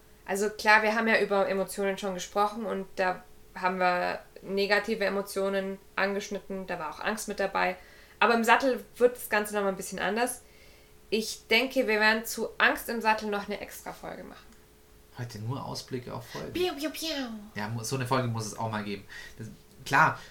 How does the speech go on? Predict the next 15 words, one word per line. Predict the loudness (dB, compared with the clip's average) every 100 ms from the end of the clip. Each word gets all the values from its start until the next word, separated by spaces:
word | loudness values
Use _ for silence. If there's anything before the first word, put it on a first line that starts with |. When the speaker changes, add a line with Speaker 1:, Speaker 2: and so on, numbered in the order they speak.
| -20 -16
Speaker 2:
aber | -14 -10 -4
was, | -2 0
was | -2 2
denkt | 2 2
ihr | 2
auch, | 0 0
dass | -2 -2
wir |
in | -2
einer | -2
Stunde | 0 0 0
hier | 0 0
über | 0 2
alle | 2 2 2
Reiter, | 2 4 4 2